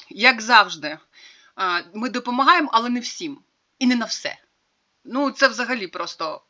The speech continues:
для мене це, чесно: не надо нам таких подачок. Зробіть те, що ми вас просимо. Скасуйте штрафні санкції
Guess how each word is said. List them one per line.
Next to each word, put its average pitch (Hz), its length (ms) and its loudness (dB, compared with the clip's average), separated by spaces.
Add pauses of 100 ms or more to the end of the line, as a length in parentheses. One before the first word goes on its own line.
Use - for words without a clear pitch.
(480)
для 190 220 -8
мене 247 220 -6
це, 202 260 -10 (440)
чесно: 170 500 -8 (880)
не 226 160 -2
надо 262 280 4
нам 185 160 -4
таких 185 320 -12
подачок. - 760 -6 (220)
Зробіть 202 640 -8
те, 202 140 -2
що - 180 -6
ми 190 140 -8
вас 180 220 -8
просимо. 180 640 -8
Скасуйте 220 800 -10
штрафні - 520 -12
санкції - 720 -8